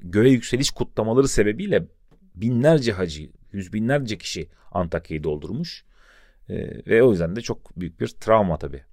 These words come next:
Yangından bahsediliyor. Çok büyük bir yangın çıkmış deprem peşinden. Antakya'nın yani travmaları bitmiyor. E, hatta Osmanlıların kendi yaşadığı deprem bölgesi şehirlerinde, e, taş değil de ahşap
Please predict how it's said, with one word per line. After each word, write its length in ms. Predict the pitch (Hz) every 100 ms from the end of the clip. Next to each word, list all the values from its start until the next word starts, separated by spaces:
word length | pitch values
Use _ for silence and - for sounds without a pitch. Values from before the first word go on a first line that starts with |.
| _ _
Yangından 680 | 95 95 110 120 123 120 104
bahsediliyor. 440 | 85 - 73 71 -
Çok 200 | 90 -
büyük 160 | -
bir 60 | 82
yangın 240 | 80 92
çıkmış 360 | - - - -
deprem 300 | 73 78 71
peşinden. 460 | - - 85 123 135 _ _ _ _ -
Antakya'nın 600 | 117 95 73 - 85 107
yani 240 | 85 85
travmaları 520 | 104 98 98 80 87 104
bitmiyor. 340 | - 76 69 - - _ - - _ _ _ _ _ _ _ _ _ _ - - 110
E, 420 | 110 107 107 107 92 - - - - _ -
hatta 360 | 110 - 85 80 156 -
Osmanlıların 800 | 101 - - 104 95 95 95 92 - _ _ -
kendi 320 | 92 92 101
yaşadığı 560 | 92 87 92 90 87 80
deprem 380 | 85 - 107 90
bölgesi 300 | 85 87 -
şehirlerinde, 720 | 82 82 80 82 82 85 - _ - - _ _ -
e, 60 | - - - - - _ _
taş 280 | 95 - -
değil 160 | 104
de 60 | 87
ahşap 460 | - - 98 -